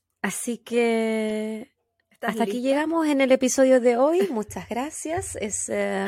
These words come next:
Speaker 1: fue mi tertulia. Esta es mi copa que estoy tomando. Ojalá le haya gustado a la persona que nos criticó. <laughs> Ah, em, no, es-, <laughs> estoy lista, bebé. ¿Estás lista tú?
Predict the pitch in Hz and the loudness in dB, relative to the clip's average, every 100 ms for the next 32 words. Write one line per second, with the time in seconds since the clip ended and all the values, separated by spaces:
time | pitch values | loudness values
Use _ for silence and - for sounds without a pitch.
0 | 202 214 202 196 190 190 185 185 180 196 | -2 0 0 0 0 0 0 -2 2 0
1 | - 262 277 285 285 214 - 202 190 190 | 4 4 4 4 4 2 0 0 0 0
2 | - 226 214 - 220 220 - 202 202 208 | 2 2 2 2 0 0 -6 -2 -2 -2
3 | 208 208 196 - 190 196 214 214 202 196 | -2 -2 -4 -4 -2 0 0 0 0 2
4 | 220 214 202 - 214 202 196 - 294 285 | 2 2 -2 -2 -2 -2 -2 -4 -4 -4
5 | 254 - 311 _ 156 151 - - - - | -4 -6 -6 _ 0 0 0 -12 -14 -16
6 | - - 202 202 190 180 - 494 - 440 | -16 -10 -2 0 2 2 8 8 8 6
7 | 180 - 202 190 190 220 185 - - - | 4 2 2 4 4 4 2 0 -6 -10
8 | - 403 480 415 359 339 339 - 254 _ | -12 -8 -6 -6 -10 -16 -20 -18 -20 _
9 | _ 214 214 240 226 233 180 165 165 180 | _ -4 2 4 4 0 0 2 0 0
10 | 185 214 311 269 359 | -4 -4 -2 -2 0